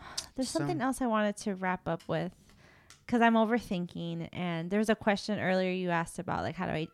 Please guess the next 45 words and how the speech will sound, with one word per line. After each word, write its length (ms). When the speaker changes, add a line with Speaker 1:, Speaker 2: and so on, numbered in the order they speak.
Speaker 1:
like, 240
somebody 280
asked, 220
"How 160
do 60
I 140
do 220
it?" 240
or 40
whatever. 300
And 240
I 140
was 300
going 300
back 240
to, 80
like, 140
my 100
supportive, 600
like, 300
you 100
know, 320
partner, 580
my 200
husband. 680
Speaker 2:
You're 140
talking 160
about 260
single 260
parents. 280
Speaker 1:
Yes, 360
Speaker 2:
Mm-hmm. 100
Speaker 1:
right. 260
And 400
then 220
I, 480
I 100
want 280
to 120
also 260
make 200
this 200
known 240
is 140
that, 240